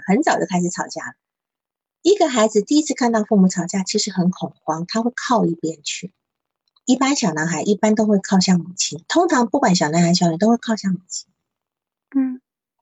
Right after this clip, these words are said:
Speaker 1: 对吧？然后
Speaker 2: 嗯。
Speaker 1: 这个部分会激起他的那种拯救的欲望。这个，然后我们今天不要讲，讲他有没有这个经验。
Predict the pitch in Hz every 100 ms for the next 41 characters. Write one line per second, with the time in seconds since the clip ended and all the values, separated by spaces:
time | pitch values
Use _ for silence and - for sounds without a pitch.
0 | _ _ - 160 - _ _ _ - _
1 | _ _ _ - 180 220 262 285 262 -
2 | _ _ - 277 226 190 208 196 190 190
3 | 294 320 - - 180 175 185 190 165 170
4 | 170 143 - 254 240 147 151 151 - -
5 | _ _ _ _ _ _ _ _ _ _
6 | _ _ _ - 302 208 180 175 277 226
7 | _ _ _ _ 202 226 339 403 403 277
8 | 339 330 220 180 131 _ _ - - 156
9 | - _ _ _ - - 254 180 170 180
10 | 165 - 170 170 -